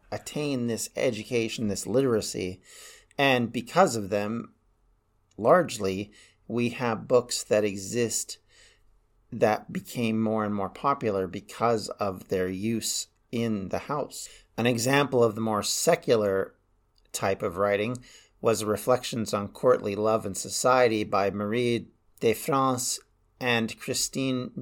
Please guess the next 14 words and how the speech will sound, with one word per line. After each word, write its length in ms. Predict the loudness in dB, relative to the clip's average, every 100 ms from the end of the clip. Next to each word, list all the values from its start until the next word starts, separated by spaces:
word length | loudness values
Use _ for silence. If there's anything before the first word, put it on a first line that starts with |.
| 2
de 120 | 2
Pizan, 760 | 2 -4 0 0 0 0 -6 -12 _ _ -20 -20 _ _ _ _
who 400 | 4 4 2 -6 _ _ _
continued 640 | -6 -4 0 2 2 2 -2
to 80 |
be 140 | -4 -2
studied 520 | 6 8 8 6 -2
for 120 | -2
their 160 | 2 2
glimpses 580 | 2 -2 -2 -4 -2 0
of 160 | 0
medieval 380 | -2 -4 -2 -4
society. 760 | -4 -2 4 6 4 2 -8 -12 _ _ -20 _ _ _ _
These 580 | 0 2 2 0 -4 -8